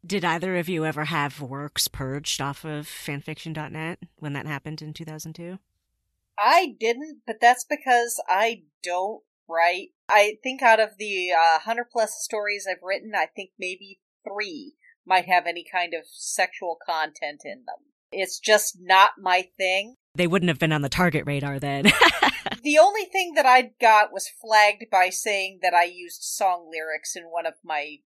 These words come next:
Speaker 2: fics. And so, okay, fine, I had to purge the song lyrics out of it and then re-upload it. But yeah, unfortunately, I can't help with some of the fandom discourse because I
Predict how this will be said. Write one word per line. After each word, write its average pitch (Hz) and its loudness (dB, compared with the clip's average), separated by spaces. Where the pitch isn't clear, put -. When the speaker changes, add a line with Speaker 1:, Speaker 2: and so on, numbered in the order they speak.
Speaker 2:
fics. - -8
And 190 -4
so, 185 0
okay, 185 -4
fine, 170 -2
I 165 -2
had 180 -2
to - -16
purge 190 -8
the 190 -12
song 190 0
lyrics 147 -12
out 143 -2
of 104 -10
it - -10
and 175 -8
then 180 -2
re-upload 165 0
it. 87 -12
But 185 2
yeah, 185 4
unfortunately, 233 -2
I 208 4
can't 254 -2
help 240 0
with 196 -8
some 220 -4
of 220 -8
the 180 -2
fandom 180 -6
discourse 175 -10
because 170 -6
I 180 2